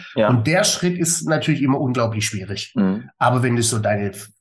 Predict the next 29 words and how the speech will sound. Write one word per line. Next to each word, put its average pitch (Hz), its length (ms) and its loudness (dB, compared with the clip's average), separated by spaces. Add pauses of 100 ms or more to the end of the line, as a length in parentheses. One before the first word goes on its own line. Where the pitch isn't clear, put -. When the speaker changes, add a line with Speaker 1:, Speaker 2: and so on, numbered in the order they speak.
(120)
Speaker 2:
fünf, 233 240 4
sechs, 180 400 0
sieben, 180 320 0
zehn 160 360 0
Prozent 156 580 -2
machst 110 360 0
Speaker 1:
Mhm. 120 160 -6 (280)
Speaker 2:
und 131 160 4
es 127 240 0
immer, 202 500 4 (320)
ähm, 135 580 2 (340)
also 143 280 0 (260)
nicht 180 380 6
argumentieren 147 640 2
gegenüber 120 480 0
dem 110 220 0
Kunde, 104 280 0
ne? 143 260 2
Oder, 117 260 -4
oder 107 180 -4
rechtfertigen 127 600 -2
den 107 160 0
Preis, 101 520 -4 (360)
sondern 127 640 2 (640)
wenn 123 160 4
du 127 80 4
den 110 240 2
Mehrwert 196 640 0
lieferst, 127 640 0